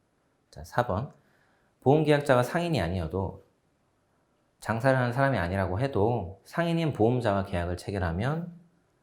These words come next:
당연 상인인 보험회사의 상행위로 인해서 상법이 적용됩니다. 자, 정답 이 번이고요. 자,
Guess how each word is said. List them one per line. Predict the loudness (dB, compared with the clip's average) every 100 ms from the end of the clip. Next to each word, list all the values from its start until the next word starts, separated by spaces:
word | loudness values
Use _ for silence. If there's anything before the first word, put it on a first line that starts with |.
| _ _ _ _ _ _ _ _ _ _ _
당연 | 0 2 4 2
상인인 | 0 2 0 0 -2 -6 -4
보험회사의 | 0 2 0 -2 -2 -2 -4
상행위로 | -6 -6 -4 -4 -2 -2
인해서 | -4 -6 -6 -6 -10 _ _
상법이 | -10 -8 -2 -2 -2
적용됩니다. | -2 -4 -4 -6 -6 -8 -10 -18 _ _ _ _ _ _ _ -12
자, | -10
정답 | -4 -2 -2
이 | -2
번이고요. | -2 -4 -6 -6 -8 -12 -20 _ _ -18 -18 -20 _ _ _ _ _ _ _ _ _ _ _ _ -14 -14 -18 _ _ _ -20 _ _ -20 _ _
자, | -12 -12 -12